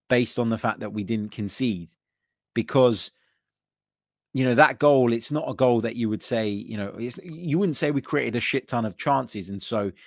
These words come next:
that goal was inevitable. We, we didn't really create all that much in terms of clear-cut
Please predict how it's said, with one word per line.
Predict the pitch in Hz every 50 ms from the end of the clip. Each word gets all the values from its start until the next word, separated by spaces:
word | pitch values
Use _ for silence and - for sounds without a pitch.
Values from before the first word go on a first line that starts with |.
| _ _ _
that | - 123 - -
goal | - 127 117 107
was | 107 104 95
inevitable. | 104 104 127 156 156 139 117 - 107 85 78 87 82 82 82 -
We, | 110 120 127
we | 123 131 127
didn't | 117 170 175 165 139 -
really | 127 113 127 151 170 165 143 113 104 98
create | - - 113 101 107 120
all | 135 123 120
that | 113 113 104 -
much | 117 117 113 - - -
in | 104 87
terms | - 104 92 90
of | - -
clear-cut | - 113 107 95 - - 101 92